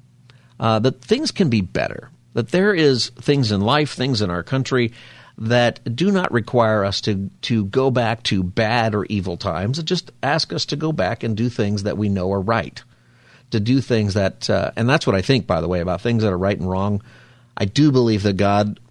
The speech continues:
hardens the heart, uh, for people who just completely refuse him. But I think that most of the time we, we know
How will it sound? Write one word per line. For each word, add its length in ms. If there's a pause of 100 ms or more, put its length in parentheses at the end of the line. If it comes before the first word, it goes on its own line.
(140)
hardens 580
the 120
heart, 560 (180)
uh, 240
for 160
people 260
who 80
just 200
completely 420
refuse 480
him. 140
But 160
I 100
think 240
that 220
most 320
of 80
the 80
time 340
we, 300
we 160
know 500